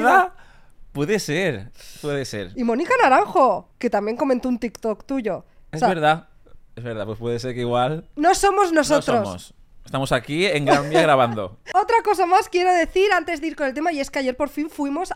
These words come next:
Speaker 2: a pintar tazas.
Speaker 1: Es que no paramos de hacer planes. Estamos enfermos, pero no queremos parar, no queremos estar en casa. Venimos a trabajar les fi-, los fines de semana,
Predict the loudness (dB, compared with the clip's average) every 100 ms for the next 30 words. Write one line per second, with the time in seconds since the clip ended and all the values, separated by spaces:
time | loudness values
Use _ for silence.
0 | 0 0 0 -6 -2 -4 0 -4 -2 -4
1 | -2 -2 -2 0 2 4 4 4 -2 -2
2 | -4 2 2 0 -4 -2 -2 -4 -6 -4
3 | -2 0 -2 -2 -2 -2 -4 -2 -2 0
4 | 0 0 -2 4 6 10 8 6 -2 -4
5 | -4 -2 -2 -2 0 0 0 -4 -4 -6
6 | -8 -8 -6 -4 0 0 0 -2 -2 -8
7 | -8 -4 -4 -4 -12 -12 -12 -10 -4 -4
8 | -4